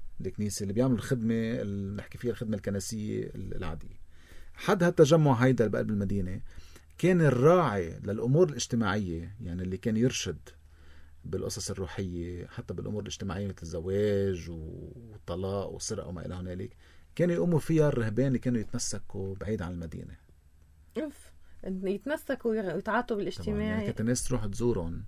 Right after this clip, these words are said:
Speaker 2: مثل
Speaker 1: و-
Speaker 2: الشمامسة السبعة يعني.
Speaker 1: في كتير عنا أمثلة على
Speaker 2: مم.
Speaker 1: فكرة من اللي ذكرتيهم.
Speaker 2: نعم.
Speaker 1: يعني مثلا الحياة الرهبانية بلشت بالشرق. ليش؟ الناس اللي اعتبرت إنه إيمانها،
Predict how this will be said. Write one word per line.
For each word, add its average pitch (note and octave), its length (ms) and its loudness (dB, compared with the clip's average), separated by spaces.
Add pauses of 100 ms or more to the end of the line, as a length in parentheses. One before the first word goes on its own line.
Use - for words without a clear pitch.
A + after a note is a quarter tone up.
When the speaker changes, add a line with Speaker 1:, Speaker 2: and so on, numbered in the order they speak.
(280)
Speaker 2:
مثل F3+ 180 -10
Speaker 1:
و- F3+ 40 -4
Speaker 2:
الشمامسة G3+ 520 -2
السبعة E3 420 -4
يعني. C#3+ 420 -10 (680)
Speaker 1:
في - 120 -2
كتير C3 260 4
عنا F#2 260 -2
أمثلة F#2 260 -6
على D#3+ 140 -6
Speaker 2:
مم. D3+ 40 -4
Speaker 1:
فكرة F#2 220 -6
من F2 80 -4
اللي - 420 -10
ذكرتيهم. - 520 -10 (160)
Speaker 2:
نعم. F3 200 -4 (200)
Speaker 1:
يعني G#2 220 4
مثلا G2+ 540 0 (300)
الحياة C3+ 380 4
الرهبانية A#2 460 2
بلشت A2+ 340 -2
بالشرق. G2 420 -8 (200)
ليش؟ F#2+ 360 -6 (400)
الناس A2+ 420 2
اللي A2+ 140 2
اعتبرت A2+ 440 2
إنه G#2 200 -6
إيمانها، G2+ 580 -2